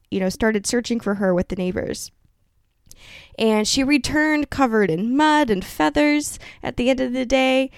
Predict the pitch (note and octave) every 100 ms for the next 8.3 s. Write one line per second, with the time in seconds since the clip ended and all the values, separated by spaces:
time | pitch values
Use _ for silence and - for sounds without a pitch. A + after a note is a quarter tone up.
0 | - - A3 G#3+ G#3+ G#3+ G#3 G#3+ A3 -
1 | A#3 G#3 G#3+ G#3 - G#3+ F#3+ B3+ C4+ B3
2 | - A3+ - D#4+ D#4 D4 - B3 B3+ B3
3 | B3+ - - - C4+ - F4+ F#4 - D4+
4 | D4+ D#4 D4 C#4+ - - C4 C4+ B3+ B3+
5 | C4 C4 F#4+ - - - A3 - - -
6 | - - - A#3 A3+ A#3 A#3+ - A3+ A#3
7 | A#3 - C4+ A#3 F4 G#4+ D#4 A3 F#3+ G#3
8 | - - -